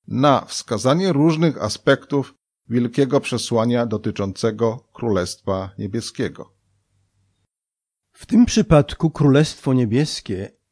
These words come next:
Speaker 2: jest przypodobane do nasion gorczycy. Dlaczego gorczycy? Ponieważ Pan Jezus użył symbolu, z którego oczekiwał zrozumienia od słuchaczy.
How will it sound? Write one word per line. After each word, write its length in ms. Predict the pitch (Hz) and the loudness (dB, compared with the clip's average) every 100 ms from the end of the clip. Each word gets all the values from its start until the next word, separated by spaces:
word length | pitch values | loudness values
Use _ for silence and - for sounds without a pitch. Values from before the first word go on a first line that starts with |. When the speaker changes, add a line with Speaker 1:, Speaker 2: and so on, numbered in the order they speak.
| - | -6
Speaker 2:
jest 200 | 139 - | -6 -6
przypodobane 800 | - 180 170 160 127 120 131 131 | -6 -4 0 0 2 2 2 4
do 140 | 123 | 4
nasion 440 | 120 120 - 123 | 4 4 4 4
gorczycy. 720 | 120 131 127 - 147 - - - _ _ _ _ _ _ | 4 4 2 0 -2 -2 -10 -12 _ _ _ _ _ _
Dlaczego 520 | 92 123 - 147 139 | -4 -2 0 0 2
gorczycy? 760 | 143 127 110 - 92 - 127 190 - _ _ _ _ | 2 2 0 -4 -6 -4 -6 -6 -10 _ _ _ _
Ponieważ 560 | - 139 156 156 151 - | -2 2 4 2 0 -2
Pan 240 | - 127 | -2 2
Jezus 640 | 127 123 127 127 208 208 - _ _ | 4 2 2 0 -2 -4 -10 _ _
użył 360 | 180 170 180 156 | 2 2 2 0
symbolu, 680 | - 147 131 120 123 147 | 2 4 4 4 2 0
z 140 | 175 - | -2 -6
którego 460 | - 165 165 165 | -2 0 0 0
oczekiwał 760 | 160 147 143 - 131 123 139 143 _ _ - | -4 -4 -4 -2 -2 0 0 -2 _ _ -6
zrozumienia 800 | 123 143 143 120 117 117 117 123 | 2 6 6 6 4 4 0 -2
od 120 | 131 | -8
słuchaczy. 640 | - 160 156 180 - - | -8 -8 -6 -8 -10 -18